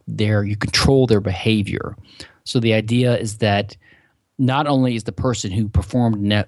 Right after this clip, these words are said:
a negligent action that harmed someone responsible, but someone else is responsible,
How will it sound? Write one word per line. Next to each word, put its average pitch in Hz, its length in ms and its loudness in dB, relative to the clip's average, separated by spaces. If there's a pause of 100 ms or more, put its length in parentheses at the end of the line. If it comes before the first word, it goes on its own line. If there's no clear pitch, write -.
a 113 60 -2
negligent 101 580 2
action 101 360 -2
that 85 120 0
harmed 110 240 0
someone 95 340 2
responsible, 92 800 0
but 104 240 -2
someone 117 480 2
else 117 240 2
is 98 140 -2
responsible, 95 800 0